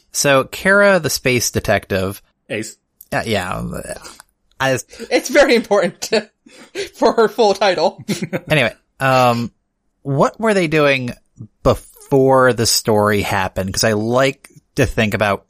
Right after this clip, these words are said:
Speaker 1: where their headspace is and what they were doing. Like, why were they going to this volatile section of space in the first place?
Speaker 2: 'Cause I haven't thought that through yet.
Speaker 1: Well, okay, uh,
Speaker 2: But
Speaker 1: what
Speaker 2: also,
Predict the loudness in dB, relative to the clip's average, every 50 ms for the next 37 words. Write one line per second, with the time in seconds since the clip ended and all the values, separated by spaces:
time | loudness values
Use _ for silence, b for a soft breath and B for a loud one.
0 | -20 -18 -16 -10 -4 -2 0 0 0 0 0 0 -2 -2 -2 -4 -4 -2 -2 -2
1 | 0 0 0 0 2 0 0 0 0 0 0 0 -2 -2 -6 -6 -6 -8 -10 -12
2 | _ -8 -8 -6 -6 -6 -8 -8 -10 -10 -10 -10 -12 -12 B B B B B B
3 | B B -4 -2 0 0 0 2 2 2 2 0 0 -2 0 2 4 4 4 2
4 | 0 0 0 0 0 0 -2 0 0 2 2 2 2 0 2 0 0 2 2 0
5 | 0 -2 -2 -4 -6 -8 -6 -6 -6 -6 -6 -4 -4 -2 -2 0 -2 -2 -2 -2
6 | -2 -2 -2 -6 _ _ _ _ _ _ _ _ _ _ -4 -4 -2 0 0 0
7 | 0 0 0 -2 -2 -2 -2 -6 -8 -10 -12 _ _ _ _ _ -20 -12 -6 -2
8 | -2 -2 -2 -2 -4 -4 -4 -4 -4 -2 -2 0 0 0 -2 -6 -6 -8 _ -2
9 | 0 2 0 0 -2 -4 -4 -4 -4 -6 -10 -10 -10 -8 -8 -8 -12 -14 -14 -16
10 | -18 -10 -2 0 0 0 0 -4 -16 -12 -6 -2 -2 -2 0 0 0 0 0 0
11 | 2 2 2 2 0 -2 -4 -4 -4